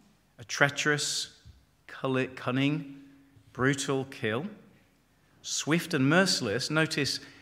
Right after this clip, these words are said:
at the end of verse ten, he doesn't even blink and he's on his way, and he's now firmly in charge of the pursuit. But before we p-, follow him on that pursuit, we need to pause for a moment, if we can bear to, and consider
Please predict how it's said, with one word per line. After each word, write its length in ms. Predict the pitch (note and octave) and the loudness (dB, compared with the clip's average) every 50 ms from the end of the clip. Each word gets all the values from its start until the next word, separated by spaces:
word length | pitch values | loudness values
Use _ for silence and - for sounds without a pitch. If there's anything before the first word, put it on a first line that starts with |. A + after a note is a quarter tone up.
| - - - | -10 -2 0
at 140 | C3+ - | 0 4
the 80 | C3+ C#3 | 6 6
end 160 | D3+ G3 G3 | 6 6 4
of 100 | D#3 A#2 | 2 2
verse 320 | F#2+ A2+ A#2 A2+ G#2 - - | 2 0 0 0 0 0 2
ten, 160 | - C#3+ C3+ | 4 4 4
he 60 | C3+ | 4
doesn't 180 | C#3+ F3 F#3+ F3 | 4 2 4 2
even 320 | D3 B2 A2+ A2 G#2+ G#2 | 2 2 2 0 0 -2
blink 420 | - - C3 C#3 D3+ D#3+ E3 - C#3 | -2 -2 0 2 2 2 2 0 -2
and 80 | A#2+ | -4
he's 120 | A2+ A2 A2+ | -2 0 0
on 120 | C3 C#3+ | 0 2
his 140 | C#3 A#2+ A2 | 2 0 0
way, 280 | G#2 G#2 G2+ G2 G2+ G2 - - - - - | -2 -4 -4 -4 -6 -8 -12 -16 -20 -6 -2
and 140 | A2+ A#2 A2+ | -2 0 0
he's 220 | A#2+ C3 C3 A#2+ A#2 | 2 0 0 2 2
now 140 | A#2 A2 G#2+ | 2 2 2
firmly 520 | - - - B2 A2+ G#2+ G2+ G2+ G2+ G2 - - - - _ _ | 0 0 0 0 0 0 -2 -4 -6 -8 -12 -16 -20 -20 _ _
in 180 | - A#2 G#2+ G#2+ | -4 -4 -4 -2
charge 520 | G#2 - - F3 D#3+ C#3 A2+ G2 G2 - | -2 -2 0 2 2 2 2 2 -2 -6
of 80 | G#2+ F#2+ | -6 -8
the 80 | G2+ G2+ | -8 -10
pursuit. 640 | - - G2 - - - A2+ G2 F2+ - - - - _ _ _ _ _ _ _ _ _ _ _ _ _ _ _ _ _ _ _ _ _ _ _ _ _ _ _ _ _ _ _ - - - _ - - _ _ - | -10 -10 -10 -8 -8 -8 -8 -8 -10 -10 -14 -18 -20 _ _ _ _ _ _ _ _ _ _ _ _ _ _ _ _ _ _ _ _ _ _ _ _ _ _ _ _ _ _ _ -20 -20 -20 _ -20 -20 _ _ -16
But 120 | - - | -12 -10
before 280 | E3 E3+ - A3+ A#3+ B3+ | -8 -6 0 0 2 2
we 160 | B3 A#3 G3+ | 2 0 -2
p-, 260 | - - - - - - _ | -6 -10 -16 -20 -20 -20 _
follow 240 | - - F3+ F3+ E3 | 0 2 6 6 8
him 100 | D3 C#3+ | 8 8
on 120 | E3+ G3 | 6 6
that 160 | F#3 D#3 - - | 6 6 4 2
pursuit, 300 | A#2+ - - C3 B2+ A2+ | -2 -2 0 0 2 4
we 80 | C3 | 4
need 160 | C#3+ G3 A3 | 2 2 2
to 80 | - G3 | 0 -2
pause 380 | G3 - - F3+ F3 F3 E3+ E3+ | -4 -2 2 4 4 4 4 2
for 140 | - - | 2 2
a 40 | D3+ | 2
moment, 340 | B2 A#2+ A2 G#2 A2+ B2 - | 4 4 4 4 2 2 0
if 120 | D3 - | -2 -4
we 80 | D3 C#3+ | -4 -4
can 220 | C3+ - C#3+ B2 | -2 0 0 2
bear 220 | A2+ C3+ C#3 D#3 D#3+ | 4 6 6 6 6
to, 220 | D3 - C3+ B2+ F#2+ | 4 2 0 0 2
and 120 | B2+ B2 | 0 0
consider 760 | - C3+ B2 - - - - - A3+ F3+ C3+ A#2 A2 C3 C#3 | 0 0 0 0 0 0 0 0 0 2 4 4 4 4 2